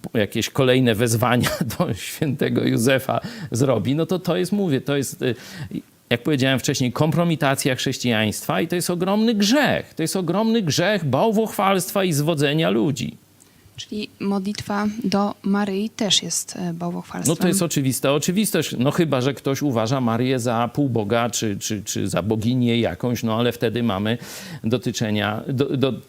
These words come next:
Speaker 1: czynienia z politeizmem, z bałwochwalstwem, taki jak w mitologii gry-, rzy-, rzymskiej, egipskiej czy greckiej.
Speaker 2: I tutaj taka kwestia dla katolików, którzy nas dzisiaj oglądają. Zastanówcie się,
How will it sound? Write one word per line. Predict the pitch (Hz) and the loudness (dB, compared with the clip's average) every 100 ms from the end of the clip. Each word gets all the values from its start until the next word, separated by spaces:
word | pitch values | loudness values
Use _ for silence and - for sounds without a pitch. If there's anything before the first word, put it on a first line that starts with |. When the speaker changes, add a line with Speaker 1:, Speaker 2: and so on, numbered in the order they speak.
| - | -4
Speaker 1:
czynienia | 147 131 123 110 | 0 2 4 2
z | - | 2
politeizmem, | 151 143 135 131 123 113 104 113 120 | 2 2 2 2 2 2 2 2 2
z | |
bałwochwalstwem, | 110 120 131 135 - 107 98 - 120 113 | 2 4 4 2 2 2 0 0 -2 0
taki | 90 - | -2 0
jak | 120 92 | 0 0
w | 101 | 0
mitologii | 120 117 104 98 95 101 95 | -2 0 2 0 0 -2 -2
gry-, | 92 107 117 123 117 | 0 -2 0 0 0
rzy-, | 104 113 113 101 | 0 0 -2 -2
rzymskiej, | 113 135 - 110 85 | -2 -2 0 0 0
egipskiej | 82 113 - 120 104 | 0 -2 -2 -2 -2
czy | 131 | 0
greckiej. | 139 226 - 202 | 0 -2 -2 -2
Speaker 2:
I | 202 | -2
tutaj | 208 220 220 190 - - 196 190 | 0 2 2 0 -4 -6 -6 -4
taka | 196 202 | -4 -6
kwestia | - 330 392 - 190 | -2 0 0 -2 -4
dla | 185 175 175 - | 0 0 -2 -4
katolików, | 208 208 240 240 - | -4 0 0 -2 -4
którzy | 185 180 | -2 0
nas | 175 180 | 0 -2
dzisiaj | 208 185 180 | -2 -2 -2
oglądają. | 180 185 170 170 190 | -2 0 0 -2 0
Zastanówcie | 190 208 - 220 294 - 196 | 0 0 2 2 2 -2 -2
się, | 180 190 | -2 -2